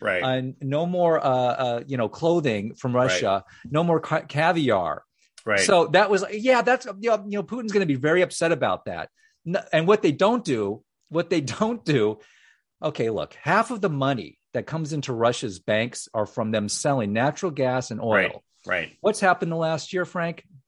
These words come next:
Speaker 2: The oil has doubled in
Speaker 1: Yeah,
Speaker 2: price,
Speaker 1: yeah.
Speaker 2: all because of Biden and his green energy buffoons
Speaker 1: Yep.
Speaker 2: taking, you know, uh, stopping the Keystone Pipeline, but allowing Russia to continue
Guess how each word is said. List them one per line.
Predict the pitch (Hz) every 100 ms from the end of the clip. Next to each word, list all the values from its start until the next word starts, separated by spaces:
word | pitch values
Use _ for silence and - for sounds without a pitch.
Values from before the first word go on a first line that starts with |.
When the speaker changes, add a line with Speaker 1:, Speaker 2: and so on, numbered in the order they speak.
| _ 147
Speaker 2:
The | -
oil | 156 165 170 165 -
has | 113 101
doubled | 135 117 90 82 -
in | 117
Speaker 1:
Yeah, | 104
Speaker 2:
price, | 85 - - - -
Speaker 1:
yeah. | 107
Speaker 2:
all | 147 156
because | 160 160 135
of | 107
Biden | 120 123 135 139
and | 113 104
his | 95
green | 135 127
energy | 117 117 110
buffoons | 101 101 - 139 110 95 98 101
Speaker 1:
Yep. | 147 - - _ _ _ _
Speaker 2:
taking, | 160 165 175 147
you | 131
know, | 110 104
uh, | - 104
stopping | - 143 165 160
the | 135
Keystone | 165 151 160 135
Pipeline, | 156 175 175 131 120
but | 120
allowing | 131 131 151 170 165 147
Russia | 120 147 185 - 101 90 - _ _ _ _
to | -
continue | 135 - 185 202 131 101 101